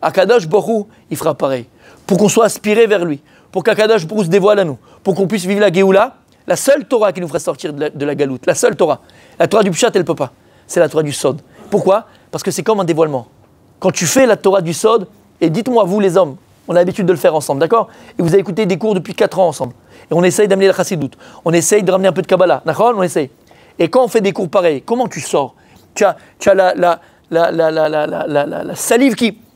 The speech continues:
mamache, t'as la langue qui pend, tellement que c'est beau, tellement que ça change ta vie, d'accord ou pas ? Et t'as pas envie que ça se termine. Eh ben, c'est cette Torah, mes amis,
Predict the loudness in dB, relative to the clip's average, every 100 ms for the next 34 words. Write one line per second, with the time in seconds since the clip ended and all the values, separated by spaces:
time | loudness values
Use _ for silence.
0 | -2 0 2 2 2 2 2 0 -2 0
1 | 0 0 0 -2 -2 -4 -2 2 2 0
2 | -8 -20 _ 0 0 0 -2 -2 0 0
3 | 0 -2 -2 2 2 2 2 0 -2 -14
4 | -20 -20 -20 _ _ -2 0 2 2 0
5 | -2 0 -2 0 -4 -8 _ _ -2 0
6 | 2 0 -2 2 0 0 -6 0 2 4
7 | 2 0 0 -2 -4